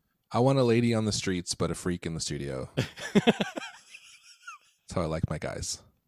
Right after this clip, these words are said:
Speaker 1: my players. <laughs>
Speaker 2: Can we please get that on a t-shirt?
Speaker 1: But the other thing someone pointed out is, like, okay, so, like, let's say you have a pedal board,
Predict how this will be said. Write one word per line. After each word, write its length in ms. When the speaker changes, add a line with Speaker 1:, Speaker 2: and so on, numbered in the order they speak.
Speaker 1:
my 60
players. 540
<laughs> 60
Speaker 2:
Can 100
we 100
please 300
get 160
that 120
on 120
a 20
t-shirt? 440
Speaker 1:
But 140
the 100
other 180
thing 220
someone 320
pointed 280
out 200
is, 160
like, 280
okay, 320
so, 260
like, 200
let's 200
say 120
you 160
have 160
a 40
pedal 260
board, 320